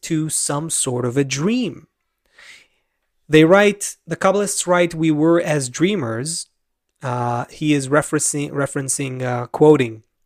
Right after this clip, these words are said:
uh, Psalms here, actually, uh, which is also a Kabbalistic text. And what they, w-, when they say that, "We were as dreamers," they are referring to the kind of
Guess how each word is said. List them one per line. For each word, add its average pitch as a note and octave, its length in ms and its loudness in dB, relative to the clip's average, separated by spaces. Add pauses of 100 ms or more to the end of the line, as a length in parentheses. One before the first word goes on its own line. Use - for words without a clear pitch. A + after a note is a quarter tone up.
(420)
uh, B2+ 260 0
Psalms D3+ 540 0
here, A2+ 340 -8 (300)
actually, B2 560 -10 (800)
uh, A#2 380 -6
which C3 240 -10
is B2 100 -2
also A2+ 500 -6 (420)
a - 60 -16
Kabbalistic A#2 600 -6
text. - 480 -8 (640)
And D3+ 380 -2
what D3 300 2
they, D3+ 200 4
w-, E3+ 100 -6 (380)
when D#3 280 -2
they G3 160 6
say A3+ 260 0
that, C#3+ 260 0
"We D3 140 -2
were D#3+ 260 0
as C#3+ 280 -4
dreamers," C3+ 540 -2
they C#3 140 2
are C3+ 100 4
referring G3+ 840 -2
to F3 440 -2 (480)
the C#3+ 180 -4
kind G#3 720 -4 (140)
of D#3 380 -10